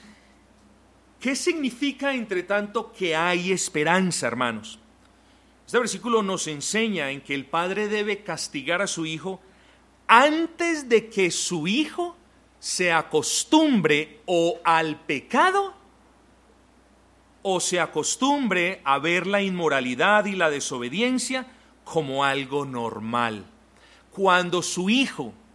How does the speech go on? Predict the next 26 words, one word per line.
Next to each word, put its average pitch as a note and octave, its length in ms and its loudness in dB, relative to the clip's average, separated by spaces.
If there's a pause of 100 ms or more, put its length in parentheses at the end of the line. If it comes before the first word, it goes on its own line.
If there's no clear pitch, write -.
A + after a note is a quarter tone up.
(520)
ve G3+ 220 2
el B3 140 2
pecado F3+ 720 0
como E3+ 300 -2
algo G#3+ 260 2
normal F#3 720 0 (240)
y G3+ 140 -6
la G3 160 4
desobediencia F#3+ 1040 0
como, F#3+ 460 0 (200)
y E3 120 -12
toda A3+ 220 0
la A#3+ 140 4
grosería, F#3+ 760 0
desobediencia, G#3 920 -2
altivez G3 800 -2
y F3+ 60 -10
todo G#3+ 180 -4
lo A3 60 0
demás G3+ 300 0 (300)
como G3+ 300 4
algo A#3 240 0
que A#3 120 0
no G3+ 180 0
trae C4 480 0
consecuencias, A3 1400 -2